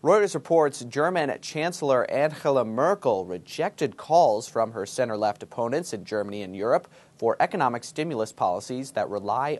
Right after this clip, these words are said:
on new debt, warning that, quote, "growth on credit" would just move Europe deeper into crisis. Bloomberg reports oil dropped for a seventh day in New York, its longest stretch in decline since December two thousand nine,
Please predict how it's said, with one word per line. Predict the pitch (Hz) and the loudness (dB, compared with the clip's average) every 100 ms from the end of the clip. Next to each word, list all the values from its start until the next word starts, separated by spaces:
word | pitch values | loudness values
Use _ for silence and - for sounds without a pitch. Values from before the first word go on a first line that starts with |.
| - | -4
on | 110 98 - | -6 -6 -14
new | 107 135 196 | -10 -8 -8
debt, | - 156 165 - - - _ - | 2 4 4 -2 -20 -20 _ -2
warning | 139 156 113 | 0 0 -2
that, | 104 87 - _ | -2 -2 -6 _
quote, | - 123 107 - | 0 0 0 -10
"growth | - 120 160 226 - | -10 -2 0 0 -4
on | - 123 151 | -2 -2 -4
credit" | - 139 170 104 - - - _ | -8 0 2 0 -4 -18 -20 _
would | 113 | -14
just | 113 101 104 | -8 -10 -8
move | 101 135 180 | -6 -4 -4
Europe | 156 113 104 104 - | -6 -4 -2 -4 -6
deeper | 151 160 92 - - | -8 -8 -12 -16 -18
into | 82 - | -18 -16
crisis. | 107 127 104 - 87 - - - _ - - - - | -6 2 2 2 -12 -12 -16 -16 _ -20 -20 -20 -8
Bloomberg | - 233 226 | 4 6 6
reports | 180 185 208 214 - | 4 2 2 2 0
oil | 175 208 190 | 2 4 4
dropped | 196 151 170 170 | 2 4 4 2
for | - 170 170 | -2 0 2
a | 143 | 2
seventh | 131 - 156 151 - | -2 -2 -2 -4 2
day | 131 160 | 2 2
in | 143 | -2
New | |
York, | 117 107 107 135 - | -4 -2 0 0 -2
its | 104 - | -8 -6
longest | 107 147 135 104 | -2 0 0 -6
stretch | - 120 - | -2 -2 -2
in | 107 | -10
decline | - 120 110 101 | -8 -4 -4 -6
since | - 135 131 | -8 -10 -10
December | - 101 131 120 101 | -10 -8 -6 -4 -6
two | 127 | -6
thousand | 120 110 104 92 | 0 0 0 -8
nine, | 110 139 120 | -4 -2 -4